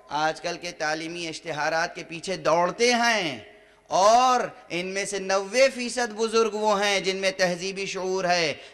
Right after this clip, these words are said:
जब बच्चा बड़ा होता है तो कहते हैं, "हाय, मेरा बच्चा तो ज़ाया हो गया।" होता है कि नहीं? बच्चा मेरा था, काम तो किसी और के आ रहा है,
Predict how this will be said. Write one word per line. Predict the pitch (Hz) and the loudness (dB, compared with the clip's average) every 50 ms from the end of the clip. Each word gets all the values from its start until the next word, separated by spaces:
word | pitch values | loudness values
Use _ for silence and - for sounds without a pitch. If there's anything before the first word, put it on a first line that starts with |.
| - | -8
जब | 135 165 160 151 | -6 -6 -4 -2
बच्चा | 160 165 160 - 175 165 | -4 -4 -2 -2 -4 -2
बड़ा | 151 147 160 165 185 180 214 214 | -2 2 2 4 6 6 6 6
होता | 196 196 190 185 190 180 170 | 6 4 0 0 0 0 -2
है | 175 | -2
तो | 170 170 160 | -2 -4 -6
कहते | 156 160 151 170 | -8 -6 -6 -6
हैं, | 165 | -6
"हाय, | 139 143 147 160 165 180 202 202 | -4 0 2 4 4 4 4 2
मेरा | 190 185 180 165 160 151 | 0 0 2 2 2 2
बच्चा | 151 139 - - 175 170 170 | 0 -4 -2 0 0 0 0
तो | - 180 151 | 0 -2 -4
ज़ाया | 127 120 135 131 135 156 180 165 | 0 2 4 6 6 8 6 6
हो | 135 117 110 104 | 4 2 -4 -6
गया।" | 110 101 98 - - - - - - - - - - - - - - - - _ _ _ - _ _ _ _ _ _ _ _ _ _ _ | -6 -6 -6 -6 -8 -12 -18 -20 -20 -20 -20 -20 -20 -20 -20 -20 -20 -20 -20 _ _ _ -20 _ _ _ _ _ _ _ _ _ _ _
होता | - 120 127 - 185 208 | -16 -14 -6 -4 -2 0
है | 220 226 | 0 -2
कि | - 202 | -4 -10
नहीं? | 190 190 196 - - _ _ _ _ _ _ _ _ _ _ _ _ _ _ _ _ _ _ _ _ _ _ _ _ | -12 -12 -16 -18 -20 _ _ _ _ _ _ _ _ _ _ _ _ _ _ _ _ _ _ _ _ _ _ _ _
बच्चा | - 120 123 - 165 170 170 | -12 -12 -10 -6 -6 -6 -4
मेरा | 175 170 165 175 185 | -4 -4 -4 -4 -2
था, | 180 214 214 | 2 2 0
काम | 214 - - 147 151 170 190 208 | 0 0 -4 -4 -2 -2 -4 -4
तो | 196 220 | -6 -8
किसी | 220 233 254 - - 202 170 | -8 -8 -12 -10 -8 -4 -2
और | 143 143 143 156 | -2 -2 -2 -4
के | - 151 127 | -6 -8 -8
आ | 113 117 | -8 -8
रहा | 113 117 110 107 | -8 -10 -12 -12
है, | - 113 113 - | -14 -16 -18 -20